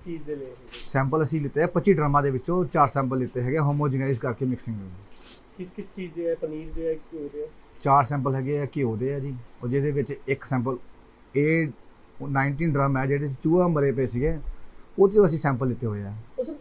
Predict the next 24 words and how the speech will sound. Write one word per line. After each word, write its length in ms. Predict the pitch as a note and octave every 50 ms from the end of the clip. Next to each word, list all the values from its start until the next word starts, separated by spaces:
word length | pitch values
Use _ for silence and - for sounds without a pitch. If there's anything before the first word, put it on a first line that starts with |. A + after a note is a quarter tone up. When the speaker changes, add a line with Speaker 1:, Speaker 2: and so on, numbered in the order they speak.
| -
Speaker 1:
ਜਿਹੜਾ 160 | G#3 G#3+ A#3 B3
ਚੂਹਾ 260 | - - C4 C#4+ C#4
ਮਰਿਆ 260 | B3+ G#3 F3+ G3+ G3+
ਹੋਇਆ 160 | G3 G#3+ A3
ਸੀ 140 | G#3+ - C#4
ਉਹ 40 | C#4
ਕਿਹਦੇ 240 | - D4 C#4+ C#4+ C#4
ਵਿੱਚ 160 | B3 A3+ - - D#3
ਹੈਗਾ 180 | C#3+ C#3 C3
ਸੀਗਾ? 220 | B2 - - A#2+ A#2 - - - - - - - - - - F#3
Speaker 2:
ਉਹ 140 | F#3+ G3 F#3+
ਏ 120 | E3+ F3 F3
ਨਾਈਨਟੀਨ 320 | E3 D#3+ D#3+ D3 E3 D#3+
ਡਰਮ 200 | C#3 D3+ D3+ D3+
ਮਾਰਕ 220 | C#3+ C#3+ D3 C#3
ਕੀਤਾ 280 | A#2+ C#3 A2+ A#2+ C#3 C3+
ਸੀ, 220 | A2 C#3+ F#3 G#3 F#3+ -
ਉੱਥੇ 140 | C3+ B2 D#3+
ਸੀਜ਼ 260 | C3 A#2+ C#3 C3+ -
ਕਰਕੇ 240 | - C3+ B2 B2+ C#3
ਉੱਥੇ 220 | C#3 C3+ D3 D3 B2
ਪਿਆ 160 | B2+ B2 G#2
ਹੈ। 220 | G2 F2+ F2 E2 D#2+ - - - - - - - - - - -
Speaker 1:
ਹੂੰ। 80 | D3+